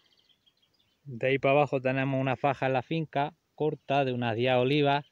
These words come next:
que está perdida y tiene un poco de monte.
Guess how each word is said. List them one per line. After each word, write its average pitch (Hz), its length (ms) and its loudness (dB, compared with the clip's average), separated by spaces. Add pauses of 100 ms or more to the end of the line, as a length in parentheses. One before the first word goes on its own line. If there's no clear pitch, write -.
(1200)
que 135 80 0
está 139 240 0
perdida 135 580 2
y 120 340 2
tiene 127 220 -4
un 120 80 -4
poco 123 240 0
de 123 100 2
monte. 139 560 -4